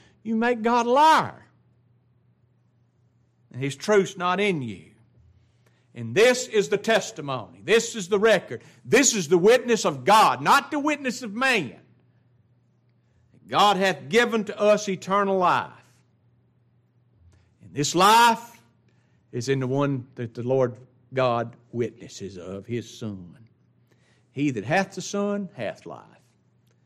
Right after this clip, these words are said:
And he that hath not the Son of God hath not life."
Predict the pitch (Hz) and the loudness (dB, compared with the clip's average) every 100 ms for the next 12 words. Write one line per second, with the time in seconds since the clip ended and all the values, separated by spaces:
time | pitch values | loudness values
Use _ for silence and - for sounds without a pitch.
0 | _ - 98 131 127 104 160 196 190 190 | _ -20 -10 -8 -8 -4 0 0 -2 -4
1 | 190 185 143 196 190 170 165 185 190 190 | -4 -6 -12 -4 -2 -2 -4 -2 -2 -4
2 | 165 _ _ _ _ _ _ _ - - | -8 _ _ _ _ _ _ _ -20 -14
3 | 151 196 226 247 254 | -12 -10 -12 -16 -18